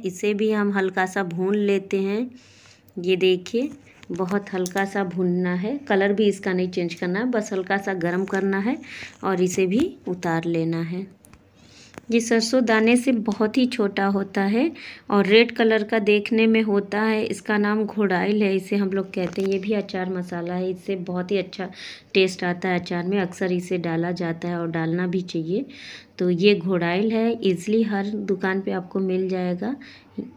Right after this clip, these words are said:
और इसे हम थोड़ा सा रोस्ट कर लेंगे और उतार लेंगे। ये जीरा है, जीरा थोड़ा ज़्यादा अचार में डालेंगे, तो इसे भी थोड़ा सा हम भून लेंगे। जीरा जब अपने साइज से थोड़ा सा बड़ा हो जाए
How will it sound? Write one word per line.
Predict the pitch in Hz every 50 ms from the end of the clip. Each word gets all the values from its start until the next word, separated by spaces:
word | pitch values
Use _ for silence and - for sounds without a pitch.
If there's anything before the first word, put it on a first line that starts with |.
| - -
और | 180 180 175 175 -
इसे | 185 185 185 - 196
हम | 185 180 180
थोड़ा | 180 202 180 180 185
सा | 180 - 202
रोस्ट | 190 180 185 185 180 -
कर | - 185 185
लेंगे | 185 185 190 196 202 226
और | 220 185 170
उतार | 165 165 170 160 160 - 175 175
लेंगे। | 170 170 175 175 180 180 180 180 - _ _ - - _ _ _ _ _ _ _ - _ _ - - - - - _ - - - - -
ये | 233 240 247
जीरा | 226 - - 220 214 220 240 240
है, | 262 269 269 269
जीरा | 277 220 214 220 220 247 254
थोड़ा | 254 262 254 254 254
ज़्यादा | 247 247 220 214 202 233 240
अचार | 226 226 - 220 202 196 190
में | 202 196 185
डालेंगे, | 185 180 180 180 185 185 185 190 226 311 330 - - - - - - - -
तो | -
इसे | 415 - 220 214 - 254 247
भी | 247 254
थोड़ा | 247 247 247 214 214 226
सा | 233 226 247
हम | 247 254 240 226
भून | 208 226 226 240
लेंगे। | 247 240 226 208 202 202 202 233 247
जीरा | 220 214 214 214 214 233 240
जब | 233 240 247 240 240 - -
अपने | 208 208 202 226 226 240
साइज | 240 240 - 214 208 208 208
से | - - 247 233
थोड़ा | 240 - 208 196 202 208
सा | 208 - 233 214
बड़ा | 190 170 185 185 190 208
हो | 214 208 185
जाए | 175 180 190 190 226 277